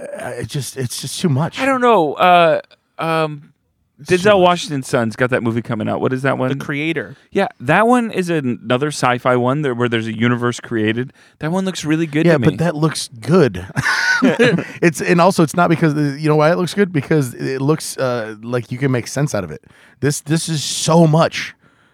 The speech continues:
Speaker 1: so much in four minutes. Uh, it's all over the place. I have no idea what he, what is gonna go on here, but it's a lot.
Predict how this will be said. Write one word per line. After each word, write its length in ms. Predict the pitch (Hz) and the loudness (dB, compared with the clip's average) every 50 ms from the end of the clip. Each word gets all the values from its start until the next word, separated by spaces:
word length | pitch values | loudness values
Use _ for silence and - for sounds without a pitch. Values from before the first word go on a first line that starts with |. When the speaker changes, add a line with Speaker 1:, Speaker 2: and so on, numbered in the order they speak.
| _ _ | _ _
Speaker 1:
so 380 | - - - - 202 208 214 | -10 -8 -2 2 4 4 6
much 380 | 196 185 190 175 120 - - - | 6 6 4 2 2 -2 -4 -4
in 80 | 147 135 | -4 -2
four 200 | - - 165 156 | 2 4 4 4
minutes. 320 | 156 160 147 131 117 - - | 4 4 2 0 -2 -4 -8
Uh, 280 | - 123 127 117 107 104 | -10 -8 -6 -6 -4 -4
it's 140 | 127 127 - | -4 -4 -4
all 340 | - - 160 165 160 156 131 | 0 2 2 4 2 2 2
over 220 | 135 147 156 143 139 | 2 2 4 4 2
the 60 | 131 | 0
place. 380 | 117 127 117 104 92 - - _ _ _ _ _ _ _ _ _ | 0 -2 -2 -2 -2 -6 -10 _ _ _ _ _ _ _ _ _
I 60 | 127 | -4
have 120 | 151 151 139 | -2 0 2
no 300 | 147 151 160 160 156 156 | 2 4 4 4 4 4
idea 440 | 147 147 135 147 143 139 123 113 107 | 4 2 2 4 4 4 2 2 -2
what 260 | - - 127 131 123 | -4 -4 -4 -4 -2
he, 180 | 127 135 131 | -4 -6 -6
what 200 | 120 120 127 131 131 | -6 -6 -4 -4 -4
is 120 | 127 123 123 | -6 -6 -6
gonna 160 | 127 127 123 | -6 -6 -6
go 80 | 120 123 | -6 -6
on 120 | 123 123 117 | -4 -4 -4
here, 100 | 117 113 | -4 -4
but 120 | 104 110 113 | -4 -4 -4
it's 160 | 123 117 - | -4 -6 -6
a 40 | 104 | -8
lot. 380 | 101 90 92 110 107 87 - | -8 -6 -4 -4 -4 -4 -6